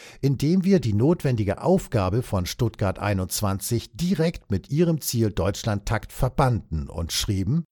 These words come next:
Zitat, "Das sinnvollste Schienenprojekt, ein bundesweiter Taktfahrplan, Deutschlandtakt, würde in der Region mit dem Flaschenhals S einundzwanzig unmöglich gemacht.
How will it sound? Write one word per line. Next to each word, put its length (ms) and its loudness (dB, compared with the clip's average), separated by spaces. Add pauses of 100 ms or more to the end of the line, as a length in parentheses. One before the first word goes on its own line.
(140)
Zitat, 480 -4 (600)
"Das 200 2
sinnvollste 720 4
Schienenprojekt, 1000 2
ein 220 -2
bundesweiter 720 2
Taktfahrplan, 1120 0
Deutschlandtakt, 960 -4 (320)
würde 460 4
in 180 0
der 160 0
Region 540 2
mit 160 -4
dem 120 -4
Flaschenhals 720 -2
S 260 -4
einundzwanzig 880 -2
unmöglich 640 0
gemacht. 420 -4